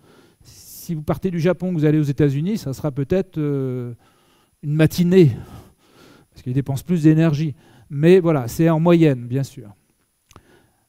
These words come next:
Donc voilà, c'est ce qu'il faut retenir de, de, vraiment, en gros,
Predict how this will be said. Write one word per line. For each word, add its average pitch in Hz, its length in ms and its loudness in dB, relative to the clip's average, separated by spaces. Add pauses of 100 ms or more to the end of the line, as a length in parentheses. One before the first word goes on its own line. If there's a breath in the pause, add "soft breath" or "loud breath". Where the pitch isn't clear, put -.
(100)
Donc 156 100 -8
voilà, 175 260 4
c'est - 420 -6
ce - 80 -10
qu'il 214 120 -6
faut 208 160 -2
retenir 190 500 -2 (460)
de, 147 880 -2 (320)
de, - 220 -20
vraiment, 165 440 -4
en 156 140 0
gros, 156 420 -2